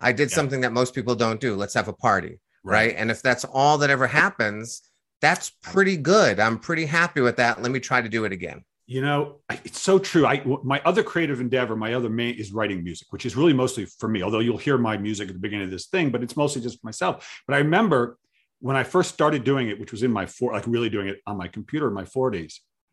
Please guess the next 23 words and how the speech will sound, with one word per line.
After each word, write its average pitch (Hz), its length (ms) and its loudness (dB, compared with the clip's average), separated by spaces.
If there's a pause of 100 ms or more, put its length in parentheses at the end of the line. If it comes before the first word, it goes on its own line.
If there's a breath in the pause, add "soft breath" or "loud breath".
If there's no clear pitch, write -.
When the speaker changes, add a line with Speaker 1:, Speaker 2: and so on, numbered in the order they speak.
(460)
Speaker 2:
God, - 160 -10
this - 100 -8
is - 60 -8
so 180 120 0
fun. 143 180 0
I - 20 0
mean, 127 120 2
I - 20 4
was 170 140 4
writing 165 180 6
my 156 80 4
books 143 300 2
and 120 100 -2
I - 20 -2
was 123 100 -2
all 139 120 0
obsessed - 400 -2
with 120 100 -4
results 120 440 0
and 110 280 -6
not 117 240 0
getting 113 260 0
them. 107 220 -4